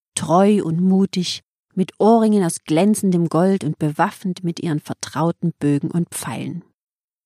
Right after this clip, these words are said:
Auch ein getreuer Zug ergrauter Männer war dort zu finden,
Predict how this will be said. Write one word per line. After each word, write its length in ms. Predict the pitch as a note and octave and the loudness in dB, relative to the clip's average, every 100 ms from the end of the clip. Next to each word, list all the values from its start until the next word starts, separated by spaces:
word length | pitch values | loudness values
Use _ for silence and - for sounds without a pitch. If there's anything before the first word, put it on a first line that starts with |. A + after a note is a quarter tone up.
| _ _ _ - | _ _ _ -6
Auch 140 | F3+ | -4
ein 160 | - G3 | 0 -2
getreuer 460 | - - G#3 G#3+ | -2 -2 2 2
Zug 380 | - - A3+ A3 | 0 -2 0 0
ergrauter 480 | G3+ G3 F3+ A3 A3 | -2 -2 0 0 2
Männer 400 | A3 A#3 A3 D#3+ | 2 4 2 2
war 120 | C#3 | -2
dort 200 | - C#3 | -4 -6
zu 120 | - | -4
finden, 500 | D3+ - D#3+ D3+ E3 | -8 -2 -2 -2 -6